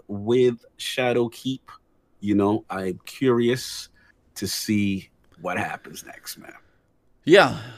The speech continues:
Speaker 2: So I guess final bits for me is I keep thinking of stuff as I go through.
Speaker 1: Mm-hmm.
Speaker 2: Um,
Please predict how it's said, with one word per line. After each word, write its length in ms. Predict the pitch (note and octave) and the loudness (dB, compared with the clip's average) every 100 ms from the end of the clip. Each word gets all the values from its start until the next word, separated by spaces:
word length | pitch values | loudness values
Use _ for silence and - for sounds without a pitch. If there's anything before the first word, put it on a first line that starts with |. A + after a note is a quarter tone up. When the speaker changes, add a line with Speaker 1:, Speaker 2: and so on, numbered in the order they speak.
| - | -10
Speaker 2:
So 340 | - D#3 D3+ | 0 4 4
I 120 | A#2+ | 4
guess 180 | - - | 0 0
final 260 | E3 D#3+ D#3+ | 2 4 2
bits 200 | D3+ - | -2 -2
for 100 | C3 | 2
me 120 | C#3+ | 2
is 120 | C3 | 2
I 60 | B2 | 0
keep 180 | C3+ - | -2 -2
thinking 380 | C3 B2 B2+ | -4 -2 -2
of 120 | A#2+ G#2+ | -4 -4
stuff 520 | - G#2 G#2 - - | -2 0 2 0 -6
as 140 | - A2 | -4 -2
I 60 | |
go 160 | G#2+ A2+ | 0 -2
through. 400 | - G#2 F#2 G#2 - _ _ _ - | -2 -2 -2 -4 -12 _ _ _ -6
Speaker 1:
Mm-hmm. 100 | A#2 | 2
Speaker 2:
Um, 440 | A#2 A#2 A2 G#2+ | 2 4 0 -2